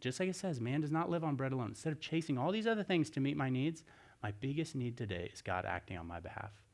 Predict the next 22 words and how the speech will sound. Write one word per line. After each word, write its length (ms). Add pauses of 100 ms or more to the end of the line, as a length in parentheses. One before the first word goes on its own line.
(600)
That's 160
what 160
you 120
and 100
I 100
can 220
learn 320 (720)
as 140
we 80
go 140
through 180
Advent. 380 (1000)
Let's 140
pray. 180 (3250)
Father, 260
I 60
thank 240
you 80
for 120
the 80
fact 540 (520)
that 340